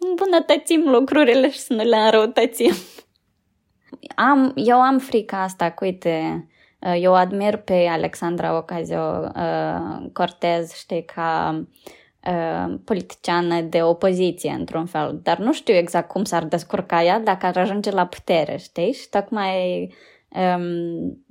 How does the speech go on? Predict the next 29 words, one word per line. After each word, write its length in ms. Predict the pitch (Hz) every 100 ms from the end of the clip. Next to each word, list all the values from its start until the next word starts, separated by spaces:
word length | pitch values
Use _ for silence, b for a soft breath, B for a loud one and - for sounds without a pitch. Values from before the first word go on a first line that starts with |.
| -
dilema 920 | 185 165 190 185 190 196 190 165 165
asta, 340 | 202 - 254 240
știi, 440 | - 196 196 196
e, 400 | 185 180 175 180 185 185 -
îmi 120 | 208
strânește 560 | - - 208 233 247 -
cele 200 | 233 220
mai 160 | 226
mari 200 | 214 214 -
<laughs> 60 | -
frici 440 | 240 220 - - - B B
și 160 | - -
cele 240 | 247 220
mai 180 | 214 190
mari 340 | 190 190 190
ezitări 640 | 190 185 185 190 180 240 294
și 200 | - -
probabil 420 | 202 220 226 208
din, 380 | 202 190 196 185 190 185
tocmai 360 | 190 190 185 185
din 140 | 185
cauza 360 | 180 185 180 175
asta 200 | 202 190
încerc 360 | 175 180 -
să 100 | -
rămân 420 | 185 170 170 170
deschisă 600 | 165 170 - 185 180 180
către 460 | 175 - 175 180 170
diferite 1000 | 170 170 190 175 170 - 165 160 151 180